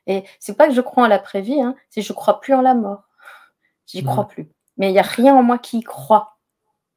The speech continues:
Speaker 1: Ça, c'est quand même important parce que il y a encore quelque temps, quand je voyais, quand les gens, ouais, comme tout le monde, j'ai des gens qui partent autour de moi, et je voyais comment je réagissais et je vois comment je réagis aujourd'hui. C'est-à-dire,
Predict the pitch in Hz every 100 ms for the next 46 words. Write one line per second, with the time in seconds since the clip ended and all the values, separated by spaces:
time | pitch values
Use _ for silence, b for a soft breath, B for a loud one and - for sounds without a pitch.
0 | _ - 233 - 208 214 226 226 208 311
1 | 285 277 247 - 247 B B 214 226 220
2 | 277 277 247 220 226 220 269 285 B _
3 | - 202 190 190 196 220 220 185 175 185
4 | 175 175 180 175 170 165 _ _ - 175
5 | _ 160 - 185 - 175 - 180 180 196
6 | 170 170 185 _ 196 190 - 175 165 165
7 | 180 269 B B B B 196 196 214 262
8 | 247 233 196 190 185 185 - 294 226 226
9 | 269 269 233 208 208 208 240 247 202 196
10 | 196 254 _ _ _ _ _ 208 202 269